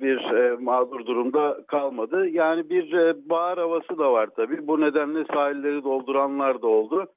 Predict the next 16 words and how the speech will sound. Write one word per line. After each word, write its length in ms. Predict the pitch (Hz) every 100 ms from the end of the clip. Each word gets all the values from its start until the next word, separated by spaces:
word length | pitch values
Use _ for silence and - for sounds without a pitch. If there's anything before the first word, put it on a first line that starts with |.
| _ _ _
E, 180 | 151 151
tabii, 320 | 160 175 190
e, 460 | 185 151 156 151 147 139 156
hükümetin, 720 | 151 160 165 160 170 175 165
e, 240 | 151 147 139
yani 220 | 139 139
iktidarda, 720 | - 139 151 147 147 170 160 - -
e, 60 | 135
so-, 440 | 135 - 165 -
radikal 480 | 143 143 147 165 160
sol, 380 | - 165 170 143 _ _ _ -
e, 40 | 139 131 127 127 123
adlı 380 | 131 135 143 135
bir 120 | 139
hükümetin 600 | 147 - 143 143 151 139
olması 720 | 131 139 135 135 - 170 165